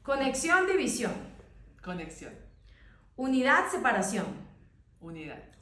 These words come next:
Speaker 1: Oír o escuchar.
Speaker 2: Escuchar.
Speaker 1: Ver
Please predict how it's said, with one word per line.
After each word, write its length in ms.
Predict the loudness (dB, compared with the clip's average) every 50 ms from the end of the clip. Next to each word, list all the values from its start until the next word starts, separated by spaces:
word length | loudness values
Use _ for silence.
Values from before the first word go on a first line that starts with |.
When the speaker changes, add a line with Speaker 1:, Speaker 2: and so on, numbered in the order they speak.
| -20 _ -6 -2
Speaker 1:
Oír 460 | 4 4 6 6 6 6 4 4 4 2
o 100 | 2 0
escuchar. 720 | 0 0 -2 -6 -8 -6 -4 -6 -6 -6 -8 -14 -18 -20 -20 -20 -20 _ -20 _ _ -20 -20 -20 -20 -20 -20 -20 -20 -20 -20 -20 -20 -20 -20 -20 -20 -20
Speaker 2:
Escuchar. 460 | -20 -20 -18 -20 -20 -20 -20 -20 -20 -20 -20 -20 _ _ -20 -20 _ -20 -20 -20 -20 -20 _ -20 -20 -20 _ _ -20 -20 -20 _ _ _ -20 _ _ _ _ _ _ _ _ _ -20 -20 -20
Speaker 1:
Ver 420 | -18 -2 4 6 6 8 8 6